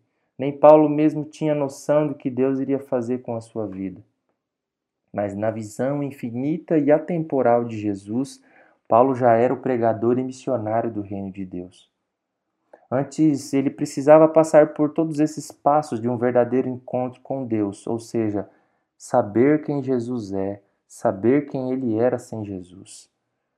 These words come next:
Aí então, o que podemos ter e o que podemos perceber do encontro profético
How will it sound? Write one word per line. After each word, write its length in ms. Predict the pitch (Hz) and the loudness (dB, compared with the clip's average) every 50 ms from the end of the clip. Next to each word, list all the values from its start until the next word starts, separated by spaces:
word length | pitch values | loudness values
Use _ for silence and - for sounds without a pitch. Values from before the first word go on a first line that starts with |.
| _ _ _ | _ _ _
Aí 220 | - 104 104 107 110 | -2 -2 -2 -2 -2
então, 680 | 113 110 113 107 - - 120 131 143 151 160 160 160 _ _ _ _ _ _ _ _ _ _ | -4 -6 -6 -6 0 0 2 2 2 0 -2 -4 -8 _ _ _ _ _ _ _ _ _ _
o 60 | - | -10
que 100 | - - | -8 -8
podemos 540 | - - 123 123 120 123 123 127 123 117 - | -6 -4 -4 -2 -2 -2 -4 -4 -6 -10 -12
ter 400 | _ _ - 123 127 139 143 131 | _ _ -4 -2 0 0 0 0
e 80 | 123 117 | 0 -2
o 60 | 113 | -2
que 120 | 113 - _ _ | -4 -10 _ _
podemos 760 | - 120 117 117 123 127 131 131 120 117 - - - _ _ _ _ _ _ | -6 -4 -2 -2 -2 -2 -2 -4 -8 -8 -12 -18 -20 _ _ _ _ _ _
perceber 800 | 135 139 147 151 151 - 131 117 113 110 113 123 127 123 117 123 _ _ _ _ _ _ _ _ _ | -2 -2 -2 -2 -4 -8 -8 -6 -4 -2 -2 0 0 -2 -6 -8 _ _ _ _ _ _ _ _ _
do 540 | - 98 101 117 117 113 110 107 107 107 113 | -16 -6 -2 0 0 0 0 2 2 2 0
encontro 480 | 113 110 107 - 123 127 131 127 - 107 | 0 -2 -4 -4 -4 -4 -2 -4 -6 -6
profético 920 | - - 117 107 104 - - 127 127 131 131 131 131 - _ - - - | -2 -2 -2 -2 -2 -4 -2 0 0 0 0 -2 -8 -18 _ -16 -16 -16